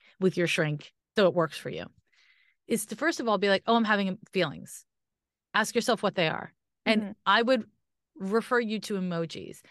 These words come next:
Speaker 1: Keep it sad, mad, bad, glad.
Speaker 2: Okay.
Speaker 1: Don't get fancy with language.
Speaker 2: Yeah.
Speaker 1: Yeah, I see your chart.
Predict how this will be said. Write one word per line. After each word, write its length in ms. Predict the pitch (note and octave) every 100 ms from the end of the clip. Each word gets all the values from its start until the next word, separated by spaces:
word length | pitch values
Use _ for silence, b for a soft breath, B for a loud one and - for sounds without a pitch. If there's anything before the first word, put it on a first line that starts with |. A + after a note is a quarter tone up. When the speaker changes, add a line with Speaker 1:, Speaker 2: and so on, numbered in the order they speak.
| b
Speaker 1:
Keep 220 | - A#3+
it 140 | F3 -
sad, 420 | - G#3 G#3+ A#3 -
mad, 480 | G3 G3+ F3 F3 F3+ _ -
bad, 400 | F#3 E3 E3 E3 _
glad. 400 | F#3 E3 B2+ - _ _ _ _ -
Speaker 2:
Okay. 300 | B3 G3+ G#3+ _ _ - _
Speaker 1:
Don't 220 | F#3 A3+
get 140 | A3+ A#3
fancy 340 | C4+ B3 -
with 140 | A#3+ A#3
language. 600 | A3+ G#3+ E3+ E3 - - _ _
Speaker 2:
Yeah. 260 | A#3+ F#3 A3+ _ _
Speaker 1:
Yeah, 140 | G#3
I 60 | G3+
see 200 | A3+ A3+
your 140 | G3
chart. 340 | F#3 F#3 D#3+